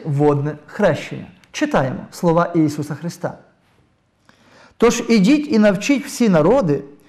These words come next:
хрестячи їх в ім'я Отця і Сина і Святого Духа». Євангеліє Святого Матвія, двадцять восьмий розділ, дев'ятнадцятий вірш.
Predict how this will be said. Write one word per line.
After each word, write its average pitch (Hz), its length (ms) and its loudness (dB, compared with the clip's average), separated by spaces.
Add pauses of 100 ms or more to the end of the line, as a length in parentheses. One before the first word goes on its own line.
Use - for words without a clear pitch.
(220)
хрестячи 202 760 2
їх 190 240 2
в 156 220 -2
ім'я 196 280 6
Отця 185 720 0 (360)
і 190 120 4
Сина 202 560 2 (360)
і 214 120 4
Святого 170 580 2
Духа». 170 380 0 (440)
Євангеліє 170 500 4
Святого 151 420 0
Матвія, 226 480 0 (240)
двадцять 143 480 0
восьмий 147 360 2
розділ, 202 440 2 (200)
дев'ятнадцятий 143 720 0
вірш. 160 360 -2